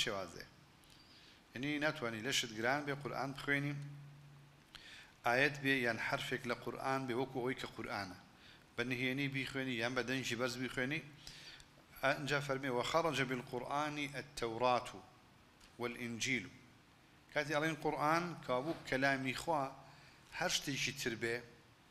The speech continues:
هەر شتێکی تر بێ، تەورات بێ،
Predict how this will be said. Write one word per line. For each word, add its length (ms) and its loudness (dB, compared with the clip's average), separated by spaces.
هەر 160 2
شتێکی 340 -4
تر 160 -6
بێ، 120 0
تەورات 420 4
بێ، 80 2